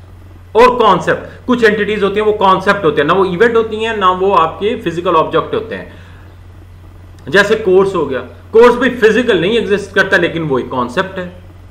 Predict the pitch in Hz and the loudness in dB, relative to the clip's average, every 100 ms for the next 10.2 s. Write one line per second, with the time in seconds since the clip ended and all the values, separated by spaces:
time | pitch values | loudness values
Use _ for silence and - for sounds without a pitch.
0 | - - 214 302 302 - - - - - | -20 -16 -12 -10 -12 -16 -20 -20 -10 2
1 | 302 330 359 - - 247 294 285 220 254 | 2 4 2 0 0 2 2 0 0 -2
2 | 247 285 285 277 285 269 175 220 240 208 | 0 -2 0 0 0 -2 -4 -4 -2 0
3 | 156 180 190 - - 190 196 214 226 185 | 0 0 -2 -4 0 4 6 6 4 2
4 | 185 180 196 202 - 294 - 285 269 202 | -2 -2 -4 -6 -2 -2 2 0 0 -2
5 | - 123 98 - 147 151 196 160 175 185 | -4 -6 -8 -10 -8 -6 0 2 2 0
6 | 190 262 - - 170 170 - 185 185 240 | -4 -6 -12 -10 -6 -6 -4 -2 2 2
7 | 240 269 - 165 190 190 196 - 170 151 | 0 -2 -4 -4 -4 -6 -10 -2 0 0
8 | - 151 113 - - 95 110 127 107 110 | -2 -8 -8 -12 -16 -12 -10 -8 -6 -2
9 | 127 - - - - 151 - 107 95 175 | -2 -4 -10 -20 -10 -10 -8 -8 -4 -2
10 | 262 - | -2 -6